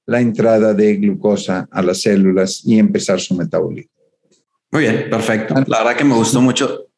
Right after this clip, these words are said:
Speaker 2: Sí, doctor.
Speaker 1: Están muy ligados, están muy ligados, ¿no?
Speaker 2: Muy bien, perfecto. Me gustó mucho la respuesta, la verdad que súper clara. Eh, creo que el público la va a entender bien.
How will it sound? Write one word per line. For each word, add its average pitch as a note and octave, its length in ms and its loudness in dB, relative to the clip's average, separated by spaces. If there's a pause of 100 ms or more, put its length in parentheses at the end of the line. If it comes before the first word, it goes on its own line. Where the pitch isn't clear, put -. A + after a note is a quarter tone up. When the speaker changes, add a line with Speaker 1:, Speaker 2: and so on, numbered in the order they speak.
(480)
Speaker 2:
Sí, C#3 100 -2
doctor. C3 180 2
Speaker 1:
Están E3 300 2
muy G#3 180 6
ligados, C3 640 0
están E3+ 320 0
muy E3 140 4
ligados, G#2 420 2
¿no? D#2+ 100 -8 (800)
Speaker 2:
Muy A#2 120 0
bien, F2+ 340 -2
perfecto. G#2 420 -2
Me A2+ 80 2
gustó A#2 220 2
mucho C#3 200 2
la C3+ 120 0
respuesta, C#3+ 640 -2
la A#2+ 200 0
verdad A2+ 180 0
que B2 380 -2
súper G#2+ 320 -2
clara. D3 440 -2 (360)
Eh, G#2 720 2
creo C3 160 0
que A2+ 380 0
el G#2+ 100 0
público C3+ 320 2
la A#2+ 100 2
va A#2 60 2
a B2 40 2
entender A#2+ 340 2
bien. B2+ 380 0